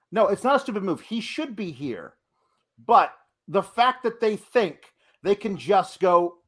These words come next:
"Oopsie daisy, this never happened," like,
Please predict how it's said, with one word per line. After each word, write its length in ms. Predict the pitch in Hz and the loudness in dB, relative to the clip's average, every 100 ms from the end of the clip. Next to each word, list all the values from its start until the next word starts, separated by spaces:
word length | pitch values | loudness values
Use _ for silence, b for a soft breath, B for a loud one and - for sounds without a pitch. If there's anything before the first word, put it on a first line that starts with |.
| 311 | -6
"Oopsie 360 | 320 - 285 | -6 -4 -4
daisy, 640 | 233 240 170 240 247 214 175 _ _ _ _ | 0 0 0 -6 -6 -10 -18 _ _ _ _
this 220 | 311 294 247 | -6 -6 -2
never 260 | 247 208 | 0 2
happened," 580 | 190 208 196 180 180 160 _ _ _ _ _ _ | 2 4 2 0 -6 -10 _ _ _ _ _ _
like, 180 | 185 180 | -2 -2